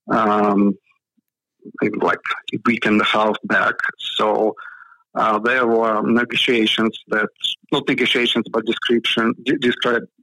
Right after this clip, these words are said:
they described that probably there will be, like, open work permit, and in that case, people can work and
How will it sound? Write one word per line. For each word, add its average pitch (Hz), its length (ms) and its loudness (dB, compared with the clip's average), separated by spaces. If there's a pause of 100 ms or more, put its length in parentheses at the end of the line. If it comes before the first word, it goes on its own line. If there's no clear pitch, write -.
they 131 100 2
described 117 460 0
that 110 140 -2 (560)
probably 123 680 2 (160)
there 120 220 2
will 120 200 4
be, 123 120 2
like, 110 200 2 (100)
open 127 380 2
work 120 280 2
permit, 120 420 2 (640)
and 110 560 2
in 113 60 6
that 113 220 0
case, 110 280 0 (420)
people 120 260 0
can 110 300 0
work 110 360 2
and 104 240 0